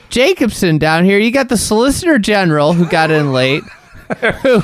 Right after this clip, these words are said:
Speaker 2: He's
Speaker 1: you know, he must have been stunned by prices in, in that Carmel area for, you know, the stuff he likes to do in his off
Speaker 2: <laughs> Oh
Speaker 1: time
Speaker 2: my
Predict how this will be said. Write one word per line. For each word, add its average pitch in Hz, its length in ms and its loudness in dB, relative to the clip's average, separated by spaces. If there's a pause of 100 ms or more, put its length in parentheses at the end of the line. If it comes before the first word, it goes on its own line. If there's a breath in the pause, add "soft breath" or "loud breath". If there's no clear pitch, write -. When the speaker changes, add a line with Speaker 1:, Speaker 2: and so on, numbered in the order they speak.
(100)
Speaker 2:
He's 247 320 -2
Speaker 1:
you 226 60 0
know, 226 180 2
he 240 120 0
must 285 240 0
have 330 60 -8
been 247 160 2
stunned 233 460 -2
by 202 160 0
prices 196 680 0
in, 165 280 -2
in 165 240 -2
that 165 280 -2
Carmel 170 500 0
area 202 640 0
for, 156 480 -2
you 160 120 -2
know, 147 180 0
the 139 100 -2
stuff 170 320 -6
he 165 120 0
likes 160 320 -2
to 151 60 -8
do 165 240 0
in 151 80 0
his 135 180 -2
off 139 200 0
Speaker 2:
<laughs> - 40 2
Oh 302 40 6
Speaker 1:
time 277 280 2
Speaker 2:
my 190 240 -2